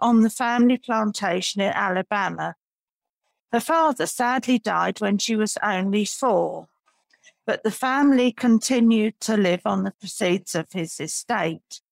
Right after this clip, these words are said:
they moved to Birmingham, Alabama, and turned to real estate.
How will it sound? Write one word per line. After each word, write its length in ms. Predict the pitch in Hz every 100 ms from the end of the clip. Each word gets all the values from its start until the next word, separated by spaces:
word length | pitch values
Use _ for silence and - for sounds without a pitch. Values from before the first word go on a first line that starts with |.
| _ -
they 180 | 226 226
moved 480 | 233 240 240 233 -
to 100 | 294
Birmingham, 520 | 311 320 262 175 175
Alabama, 800 | 170 175 175 185 170 170 175 175 -
and 340 | 269 247 202 - _ -
turned 300 | 277 254 247
to 120 | 285
real 360 | 285 381 403 165
estate. 560 | 165 - 160 185 180